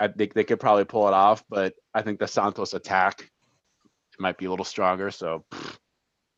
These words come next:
who knows? Um, should be fun though. Here is the positive story to end with that doesn't directly,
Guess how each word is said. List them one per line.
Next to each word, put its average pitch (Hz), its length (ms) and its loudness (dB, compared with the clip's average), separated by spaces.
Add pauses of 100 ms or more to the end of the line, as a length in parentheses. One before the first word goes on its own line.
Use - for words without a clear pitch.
(160)
who 120 100 -8
knows? 78 380 -10 (1300)
Um, 160 360 6
should 214 160 0
be 233 60 6
fun 247 240 6
though. 139 200 6 (320)
Here 240 200 10
is 185 100 4
the 190 80 0
positive 185 440 4
story 175 300 4
to - 160 -2
end 165 160 2
with 160 320 2 (720)
that 131 140 0
doesn't 156 440 4
directly, 151 520 2